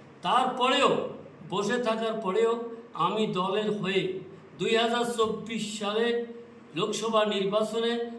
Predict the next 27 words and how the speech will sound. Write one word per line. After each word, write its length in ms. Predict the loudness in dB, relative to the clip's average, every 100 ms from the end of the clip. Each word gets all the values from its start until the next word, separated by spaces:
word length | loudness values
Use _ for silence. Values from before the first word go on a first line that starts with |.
| -8
আমি 220 | -4 -2 0
যে 140 | 0
দলের 360 | 0 0 0 0
হয়ে 160 | 0 0
কাজ 180 | -2 -4 -4
করছি, 300 | -4 -4 -6 -8 -12 -18 -6
আমাদের 580 | -2 2 4 4 4 2 2 -2 -8 -16 -18 -20 -6
দলের 360 | -2 2 2 2 -4 -8 -14 -2
যিনি 220 | 2 2 0 0
প্রার্থী 360 | -2 -2 -4
ছিলেন 340 | -2 0 2 2 0 -6 -12 -6
জগদীশচন্দ্র 680 | -4 -2 -4 -4 -4 -2 0
বসুনিয়া, 520 | 0 0 0 0 2 0 -2 -10 -12 -4
উনি 180 | 0 2
ভালো 280 | 0 0 0
করে 200 | 0 0
জানেন, 340 | 0 2 0 -2 -8 -14 -8
উনি 220 | -4 0 2
ভালো 280 | 2 0 -2
করে 220 | 0 0
বোঝেন, 360 | 0 0 0 -2 -6 -12 -6
ওনার 300 | 0 2 2
জানা 260 | 0 0 2 0
আছে 200 | 0 -4 -6 -12 -16 -2
আমি 280 | 0 2 0
নির্বাচনে 640 | 2 2 2 0 0 0
কাজ 420 | 0 0 2 2